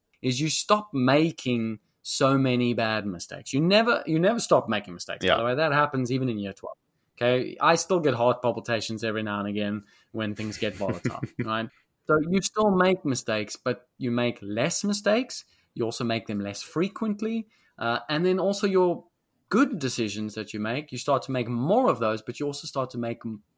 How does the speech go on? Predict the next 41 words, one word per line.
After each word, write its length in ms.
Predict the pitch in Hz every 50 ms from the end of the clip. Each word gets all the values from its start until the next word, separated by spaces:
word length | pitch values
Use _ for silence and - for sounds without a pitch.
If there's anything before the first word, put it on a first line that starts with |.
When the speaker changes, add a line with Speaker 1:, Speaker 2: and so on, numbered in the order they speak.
| _ -
Speaker 1:
you 140 | 123 123 117
know, 60 | 107 - _
better 540 | - 143 139 - - - 143 123 107 98 - - _ _ _ -
good 160 | - 113 95
decisions. 440 | - 101 - - 95 90 92 92 -
So 80 | 113
you 100 | 117 117
make 220 | 120 123 127 123 -
sort 160 | - 147 139
of 80 | 123 - - - - _ _ -
optimal 760 | 160 160 160 - - - - - 143 131 117 113 110 101 -
good 160 | - 113 95
decisions. 440 | - 85 - - 92 90 - 95 95
And 120 | 110 120 151
that's 240 | 190 233 233 -
key. 200 | - - - 147
And 100 | 139 135
we'll, 180 | 147 165 160 - - - - _ -
we'll 120 | 151 156
talk 220 | - - 233 240 -
a 40 |
little 220 | 214 196 202 202 190
bit 100 | 170 151
about 220 | 139 139 135 131
that 120 | 135 127 123
later, 420 | 123 120 127 127 - - 113 113
you 120 | 110 110
know, 100 | 110 110
when 120 | 110 110 110
we 60 | 107
move 260 | 107 110 117 117 113
on 240 | 110 107 107 107 101
to, 240 | - - 104 104 101
to 180 | 104 - 107 107
what 240 | 104 110 107 - -
Trudelo 320 | - 104 101 117 156 196
is 80 | 180 -
trying 180 | - 120 104 98
to 60 | 98
do. 140 | 98 101 101
But 180 | 120 117 113